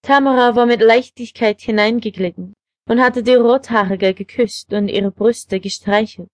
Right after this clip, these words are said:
Sie hatte sie sanft berührt, die Brustwarze sanft mit den Daumen reiben. Ihre andere Hand hatte der Frau geschwollene Klitoris gerieben.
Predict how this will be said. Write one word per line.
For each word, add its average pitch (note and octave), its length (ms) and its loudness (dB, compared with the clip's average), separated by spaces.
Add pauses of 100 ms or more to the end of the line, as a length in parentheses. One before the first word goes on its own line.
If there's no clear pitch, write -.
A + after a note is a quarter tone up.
(580)
Sie A3+ 140 2
hatte A#3+ 200 0
sie A3 180 -2
sanft G#3+ 480 -4
berührt, G3+ 440 -2 (420)
die A3 80 -2
Brustwarze G3+ 880 0
sanft G3+ 440 -2
mit G3+ 140 -6
den G3 180 -2
Daumen G3 360 2
reiben. F#3+ 580 -4 (600)
Ihre B3 220 2
andere B3+ 500 0
Hand G#3+ 460 0
hatte A3 180 -6
der G#3+ 180 0
Frau A3+ 440 2
geschwollene G#3 600 0
Klitoris G3+ 680 -2
gerieben. G3 600 -6